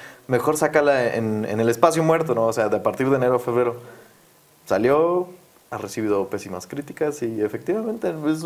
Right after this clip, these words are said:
es una película que como que tiene los elementos para funcionar en un sentido muy simple, ¿no? O sea, no le estás pidiendo que sea la gran trama.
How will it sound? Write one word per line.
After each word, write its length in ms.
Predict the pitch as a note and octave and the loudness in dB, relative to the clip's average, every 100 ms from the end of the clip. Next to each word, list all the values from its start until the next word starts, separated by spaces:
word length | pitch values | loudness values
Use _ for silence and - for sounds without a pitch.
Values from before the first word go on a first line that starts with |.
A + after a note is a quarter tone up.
| E3 | -4
es 100 | D#3 | -2
una 140 | E3 E3 | -2 0
película 400 | D3+ D3+ D#3 C3+ | 0 2 2 2
que 480 | B2 A#2 A2+ G#2+ G2+ - _ _ - _ _ - | 2 2 2 0 -4 -14 _ _ -20 _ _ -2
como 240 | D#3 E3+ | 0 2
que 220 | F#3+ F#3+ - - - - - - - | 2 0 -6 -20 -20 -20 -20 -20 -8
tiene 200 | - C4 | 0 2
los 160 | D#4 C4+ | 2 2
elementos 300 | F#3 E3 E3 | 2 0 2
para 180 | G3 D#3 | 2 2
funcionar 480 | D3 A#2+ A#2+ B2+ C#3+ | 2 0 2 2 2
en 120 | D3+ | 0
un 100 | C#3+ | 0
sentido 920 | D#3+ C3+ C#3+ D3 D3+ C3 A2+ G#2 F#2+ - - _ - | -2 -2 0 4 4 4 2 2 -2 -6 -20 _ -6
muy 200 | D3+ D#3+ | -2 -2
simple, 420 | E3+ D#3 D#3 G2+ - | -2 -2 -2 -2 -2
¿no? 180 | G2 D3+ | -4 -2
O 40 | B2 | 0
sea, 100 | B2 | 2
no 80 | |
le 60 | D#3 | 2
estás 240 | D#3+ D#3+ | 2 2
pidiendo 760 | D#3+ D#3+ C3 B2+ C3+ C3+ A#2 G2+ | 2 0 2 2 4 4 2 0
que 100 | G#2+ | -2
sea 160 | G#2+ A2 | 2 2
la 120 | A2 | 2
gran 280 | G#2 G#2 G2+ | 2 -2 -2
trama. 320 | F#2+ D#2 | -2 -2